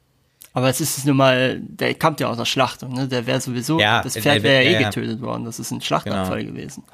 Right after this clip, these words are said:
Speaker 2: Ja. Ja.
Speaker 1: Ja, und
Speaker 2: Aber
Speaker 1: jetzt
Speaker 2: ich muss sagen, das war schon eindrücklich, genau. Und,
Speaker 1: Ja.
Speaker 2: äh,
Speaker 1: Und die
Speaker 2: jetzt
Speaker 1: Szene
Speaker 2: haben wir das
Speaker 1: wäre,
Speaker 2: erste Mal
Speaker 1: die
Speaker 2: Gewalt.
Speaker 1: Szene war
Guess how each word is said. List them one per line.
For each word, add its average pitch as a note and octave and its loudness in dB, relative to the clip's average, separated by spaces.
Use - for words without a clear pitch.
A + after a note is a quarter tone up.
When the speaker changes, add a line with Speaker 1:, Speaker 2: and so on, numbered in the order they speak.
Speaker 2:
Ja. F#2+ -6
Ja. F#2+ -12
Speaker 1:
Ja, A#2 -2
und C3+ -2
Speaker 2:
Aber B2 2
Speaker 1:
jetzt D3+ 6
Speaker 2:
ich F3 4
muss G#3 4
sagen, G#3 6
das G3 2
war G#3 6
schon G3+ -2
eindrücklich, A#2+ -2
genau. G#2+ 2
Und, G2+ -2
Speaker 1:
Ja. A2 4
Speaker 2:
äh, A2 -2
Speaker 1:
Und G3+ 0
die - 2
Speaker 2:
jetzt C3+ 4
Speaker 1:
Szene F3 6
Speaker 2:
haben E3 6
wir D#3 6
das F3 4
Speaker 1:
wäre, E3 2
Speaker 2:
erste D3+ 0
Mal A#2+ 0
Speaker 1:
die - -2
Speaker 2:
Gewalt. G2+ 0
Speaker 1:
Szene E3 0
war D3+ 6